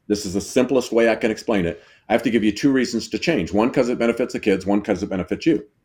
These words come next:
That's the only way to get everybody on board. See, because the great people will do it 'cause it benefits the kids. Everybody else will do it 'cause it benefits them. Things like classroom management, you know, it, it's so interesting.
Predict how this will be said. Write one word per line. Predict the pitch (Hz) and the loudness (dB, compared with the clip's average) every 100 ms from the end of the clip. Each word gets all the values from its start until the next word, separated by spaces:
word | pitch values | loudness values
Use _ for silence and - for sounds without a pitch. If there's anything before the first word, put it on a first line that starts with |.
| _ _ _ _ _ _ | _ _ _ _ _ _
That's | 120 123 | 2 2
the | 135 - | 0 2
only | 127 139 | 6 6
way | 131 | 6
to | 120 | 6
get | 113 | 4
everybody | 107 104 92 92 | 6 4 4 2
on | 90 | 2
board. | 135 101 - _ _ _ _ | 2 0 -2 _ _ _ _
See, | - 135 120 - _ 120 | 0 2 2 -4 _ 2
because | 123 117 104 - _ | 6 4 4 -6 _
the | 117 107 98 | -6 -4 2
great | 113 123 156 | 6 6 6
people | 160 143 | 4 4
will | 135 | 4
do | 127 | 2
it | 131 | 0
'cause | 127 | 0
it | 117 | 2
benefits | 113 117 127 - | 2 0 -2 -2
the | |
kids. | - 95 95 - | 0 0 0 0
Everybody | 104 120 113 | 2 6 6
else | 107 - - | 6 2 0
will | |
do | 95 101 | 0 0
it | |
'cause | 104 101 | 0 -2
it | 98 | -2
benefits | 90 87 98 - | -4 -4 -6 -4
them. | 160 - _ _ _ _ _ | -4 -6 _ _ _ _ _
Things | - 208 226 165 | -2 0 2 2
like | 135 - | 0 -2
classroom | 139 147 151 127 110 | -4 -2 -2 0 2
management, | 170 143 71 - _ | 0 -2 -8 -14 _
you | 117 | 2
know, | 117 110 | 2 4
it, | 123 117 | 0 0
it's | 123 120 | -2 -4
so | - 190 170 | 0 2 2
interesting. | 180 120 87 71 | 0 -8 -10 -10